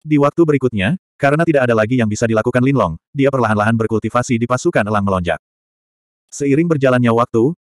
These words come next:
hari kompetisi pencak silat pun segera tiba. Pada hari ini, Lin Long mengikuti Lu Ziyi, Lu Lingling, dan beberapa orang dari pasukan elang melonjak ke markas besar Sekte Iblis.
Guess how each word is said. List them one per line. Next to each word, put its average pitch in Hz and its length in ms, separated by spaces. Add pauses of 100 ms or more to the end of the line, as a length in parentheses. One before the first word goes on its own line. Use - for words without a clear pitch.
(120)
hari 139 160
kompetisi 139 400
pencak 123 320
silat 139 240
pun 113 160
segera 113 320
tiba. 90 320 (720)
Pada 147 220
hari 139 220
ini, 123 200 (220)
Lin 143 160
Long 170 160
mengikuti 131 400
Lu 127 80
Ziyi, 120 400 (160)
Lu 143 160
Lingling, 127 320 (160)
dan 151 240
beberapa 113 320
orang 107 160
dari 101 160
pasukan 135 320
elang 131 160
melonjak 113 400
ke 113 80
markas 120 320
besar 120 320
Sekte - 240
Iblis. 87 480